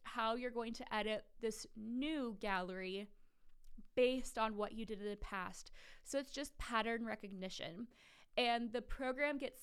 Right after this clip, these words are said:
smarter as you use it, and you might not love it at first for the first gallery or two and have to do a bit of tweaking. Um,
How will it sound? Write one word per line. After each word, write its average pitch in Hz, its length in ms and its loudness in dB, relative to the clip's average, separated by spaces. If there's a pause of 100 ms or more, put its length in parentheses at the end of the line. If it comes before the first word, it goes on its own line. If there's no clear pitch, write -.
smarter 214 640 0
as 208 380 2
you 214 100 -4
use 190 400 -2
it, 254 340 0
and 208 460 0 (380)
you 233 200 -2
might 226 380 2
not 240 260 4
love 190 460 2
it 233 220 2
at 196 160 4 (160)
first 202 280 -2
for 214 120 -2
the 202 100 -2
first 202 360 -6
gallery 208 500 0
or 233 80 -2
two 254 420 0
and 208 140 -4
have 202 240 -2
to 185 80 -12
do 208 160 -2
a 196 60 0
bit 202 180 -4
of 185 120 -8
tweaking. 269 640 -4 (540)
Um, 214 340 4